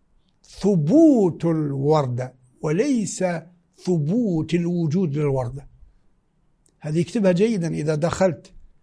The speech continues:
الدراسات العميقة تكون واضحة في ذهنك. أنا في تصوري من يدرس هكذا علم المنطق يدخل إلى العلم الكلام والفلسفة وحتى الفلسفة الغربية.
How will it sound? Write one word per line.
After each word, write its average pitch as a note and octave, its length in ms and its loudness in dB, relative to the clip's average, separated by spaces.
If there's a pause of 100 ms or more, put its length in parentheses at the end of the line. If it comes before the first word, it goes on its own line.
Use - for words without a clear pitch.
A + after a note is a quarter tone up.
(200)
الدراسات D#3 600 -4
العميقة G#3 720 -6 (720)
تكون F3+ 380 -2
واضحة F3+ 440 2
في D3 160 -6
ذهنك. C#3+ 520 -8 (480)
أنا B3 140 -2
في A#3 140 -4
تصوري A#3+ 640 -4
من F#3 180 -2
يدرس F3 480 -4
هكذا E3+ 640 -6 (920)
علم F3 300 -2
المنطق C4 640 -4
يدخل A3+ 680 -4 (260)
إلى D#3+ 480 -4
العلم D#3 320 -4
الكلام E3 680 -4
والفلسفة F3 760 -6
وحتى B3+ 340 -6
الفلسفة G#3 420 -2
الغربية. D#3 460 -4